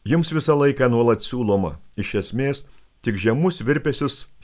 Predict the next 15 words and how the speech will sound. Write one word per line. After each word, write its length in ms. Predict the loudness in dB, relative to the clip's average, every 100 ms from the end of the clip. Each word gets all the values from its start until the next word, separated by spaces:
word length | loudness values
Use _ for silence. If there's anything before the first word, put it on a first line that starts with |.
| -8
skatinanti 680 | -2 -2 0 0 0 0 -2
informacija. 720 | -2 -2 -2 -4 -6 -12 -14 _ _ _ _ _ _ _ _ _ -6
Jūs 220 | -6 -2
negaunate 560 | 0 2 2 2 0 0
nieko 240 | -2 -4
teigiamo, 600 | -6 -4 -2 -2 -4 -6 -16 -20 _ _ _ _ -2
nes 240 | 0 0 -2
tie, 240 | 0 2
kurie 400 | 0 -2 0 0
šitokias 560 | -2 -2 -2 -2 -2 -2
laidas 400 | 0 0 0 -2
ir 80 |
straipsnius 640 | -4 -4 -2 -2 -4 -6 -4
perša 400 | -4 -4 -4 -4 -4
jums, 240 | -6